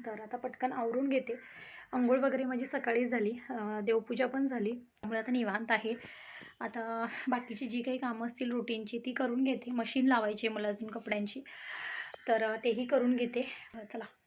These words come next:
पटकन ग्रेशू यायच्या आधी ही कामं सगळी आवरली पाहिजेत. आणि उद्या यांची सुट्टी आहे, सुट्टीच्या दिवशी बघू ती कामं होतात का. दोघांनी मिळून केलं की पटकन होऊन जातील. कुंड्या आणून ठेवलेल्या आहेत, पण त्या अजूनही, अ, म्हणजे ते झालंच नाही काम,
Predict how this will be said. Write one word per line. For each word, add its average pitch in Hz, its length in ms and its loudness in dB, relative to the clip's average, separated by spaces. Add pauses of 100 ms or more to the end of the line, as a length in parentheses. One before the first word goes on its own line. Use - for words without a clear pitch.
पटकन 240 360 0
ग्रेशू 233 340 0
यायच्या 220 300 0
आधी 214 140 -2
ही 214 100 -4
कामं 220 300 -2
सगळी 220 240 -6
आवरली 233 380 -2
पाहिजेत. 240 340 0 (540)
आणि 240 140 -2
उद्या 240 180 0
यांची 247 200 0
सुट्टी 294 380 -2
आहे, 240 260 2
सुट्टीच्या 247 360 0
दिवशी 247 260 0
बघू 233 300 -2
ती 269 60 2
कामं 233 300 2
होतात 233 360 0
का. 226 120 0
दोघांनी 233 360 0
मिळून 240 240 0
केलं 233 240 -2
की 262 80 -4
पटकन 254 340 -2
होऊन 247 260 0
जातील. 240 260 -2
कुंड्या 247 360 2
आणून 254 240 2
ठेवलेल्या 233 400 2
आहेत, 220 120 0 (120)
पण 233 120 -6
त्या 247 120 -4
अजूनही, 220 460 0 (720)
अ, 240 40 0
म्हणजे 214 480 2
ते 277 320 2
झालंच 247 400 8
नाही 262 180 4
काम, 233 240 4